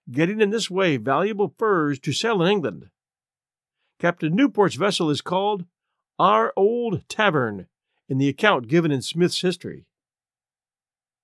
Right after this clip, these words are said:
Meantime, Mister Scribner went on a trading expedition to Werowocomoco.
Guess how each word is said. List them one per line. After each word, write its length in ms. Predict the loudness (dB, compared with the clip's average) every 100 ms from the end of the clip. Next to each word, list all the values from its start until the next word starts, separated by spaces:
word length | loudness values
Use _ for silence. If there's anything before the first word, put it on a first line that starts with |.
| _ _ _ _ _ _ -2
Meantime, 540 | 0 2 2 2 4
Mister 240 | 2 0 -4
Scribner 420 | -2 -2 0 2
went 200 | 4 4
on 100 | 4
a 80 | 0
trading 420 | -2 -2 0 0
expedition 560 | -2 -2 -2 -2 -4
to 120 | -4 -2
Werowocomoco. 1000 | 0 0 0 -2 -2 -2 -4 -6 -8